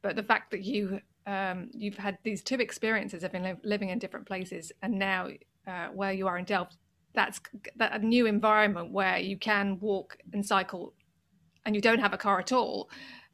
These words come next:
It's an interesting story to, to, to hear. How has it been? Uh, um, and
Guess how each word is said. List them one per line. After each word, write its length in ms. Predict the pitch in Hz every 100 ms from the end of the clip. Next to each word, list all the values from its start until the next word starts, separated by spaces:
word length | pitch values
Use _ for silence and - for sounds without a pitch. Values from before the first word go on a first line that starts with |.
| _ _ _ _
It's 160 | 247 240
an 80 | 254
interesting 440 | 254 277 240 240
story 380 | 208 247 226 208 - 220 202
to, 140 | - 220
to, 140 | -
to 200 | - 214
hear. 400 | 208 240 208 - - 277 254
How 240 | 226 269 311
has 140 | 320
it 120 | 294
been? 520 | 196 240 208 180 - -
Uh, 220 | - -
um, 440 | - 196 196 196 202
and 300 | - 202